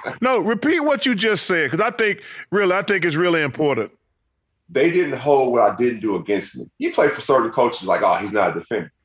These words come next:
Speaker 1: You know I wasn't a defender when you signed me and brought me here. My offense is my defense. So put me in position to, to bring that to the team. And they never held what I didn't do against me. They were always able to adjust. "Oh, you like going right more? Okay, we're gonna switch your plays up to go to your right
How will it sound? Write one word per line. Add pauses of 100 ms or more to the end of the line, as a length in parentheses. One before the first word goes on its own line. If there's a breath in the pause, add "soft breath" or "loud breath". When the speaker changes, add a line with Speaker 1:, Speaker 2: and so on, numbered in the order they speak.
(140)
Speaker 1:
You
know
I
wasn't
a
defender
when
you
signed
me
and
brought
me
here. (180)
My
offense
is
my
defense.
So (260)
put
me
in
position
to,
to
bring
that
to
the
team.
And
they
never
held
what
I
didn't
do
against
me.
They
were
always
able
to
adjust. (260)
"Oh,
you
like
going
right
more?
Okay,
we're
gonna
switch
your
plays
up
to
go
to
your
right